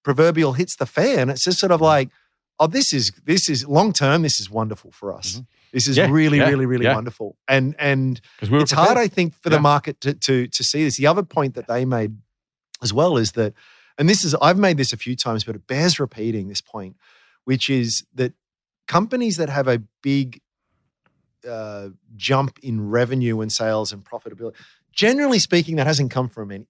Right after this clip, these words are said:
Speaker 1: nowhere. That didn't just arrive one day on, on the door. It happened because in years previous,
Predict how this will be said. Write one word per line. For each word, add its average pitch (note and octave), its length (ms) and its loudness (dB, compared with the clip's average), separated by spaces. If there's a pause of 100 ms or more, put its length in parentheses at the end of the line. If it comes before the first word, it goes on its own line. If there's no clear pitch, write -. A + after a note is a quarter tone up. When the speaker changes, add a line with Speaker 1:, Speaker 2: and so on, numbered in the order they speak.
(120)
Speaker 1:
nowhere. G#2 340 -4
That A2+ 120 0
didn't G3+ 200 0
just F3+ 260 -2
arrive A#2+ 520 2
one A#2 220 -4
day G#2+ 220 -2
on, G#2 260 -4
on G#2 120 -10
the G2+ 80 -10
door. G#2+ 160 -2 (200)
It D#3 100 0
happened D3+ 480 0
because B2+ 500 0 (520)
in C3+ 160 0
years D3 320 2
previous, D3+ 760 -2